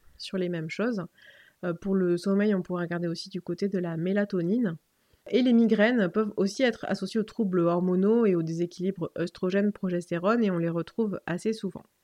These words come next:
Et sans doute que j'en oublie d'autres, je vais m'arrêter là pour la liste des symptômes, mais ça vous montre l'étendue du dérèglement et de tout ce qu'il peut engendrer.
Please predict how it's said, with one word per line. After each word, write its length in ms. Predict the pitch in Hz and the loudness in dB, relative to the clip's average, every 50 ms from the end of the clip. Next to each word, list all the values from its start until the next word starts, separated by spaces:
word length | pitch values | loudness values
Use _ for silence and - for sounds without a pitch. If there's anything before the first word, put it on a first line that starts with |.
| _ _ _ _ _ _ | _ _ _ _ _ _
Et 100 | - 208 | 0 2
sans 160 | 208 - 214 | 4 6 6
doute 160 | 220 294 330 - | 6 6 4 4
que 140 | - 254 | 6 6
j'en 180 | 233 233 233 233 | 8 10 10 8
oublie 280 | 254 233 208 226 247 214 | 8 6 6 4 4 4
d'autres, 280 | 233 277 320 - - | 4 2 2 2 2
je 60 | 214 | 2
vais 100 | 190 202 | 4 4
m'arrêter 340 | 202 196 202 202 202 202 202 | 4 4 4 4 4 4 4
là 140 | 202 226 262 | 4 2 2
pour 160 | 247 - 214 | 0 0 0
la 120 | 196 180 180 | 0 2 0
liste 160 | 185 196 190 | 0 -2 -2
des 100 | 180 185 | -4 -2
symptômes, 460 | - - 190 196 190 - 254 294 262 | 0 0 0 0 2 2 2 2 2
mais 80 | 202 185 | 2 2
ça 180 | - 196 185 | 2 0 2
vous 140 | 185 202 214 | 2 4 4
montre 360 | 214 220 254 285 - - 233 | 4 4 4 0 0 0 2
l'étendue 560 | 208 202 220 220 226 220 220 214 202 233 262 | 2 2 2 2 0 0 0 0 0 -2 -4
du 140 | 247 220 180 | -2 -2 -2
dérèglement 720 | 170 185 185 202 214 208 202 208 202 208 226 254 285 311 - | 0 2 2 2 2 2 2 2 2 2 2 0 -2 -4 -4
et 200 | - 208 226 240 | -2 0 0 0
de 100 | 214 190 | 0 0
tout 160 | 185 - 233 240 | -2 -4 -6 -6
ce 60 | - | -4
qu'il 180 | - 226 208 | -2 -4 -4
peut 160 | - - 202 202 | -2 -2 -2 0
engendrer. 580 | 196 190 180 180 175 175 180 190 226 302 330 | 0 0 0 0 -2 -2 -2 -2 -2 -2 -4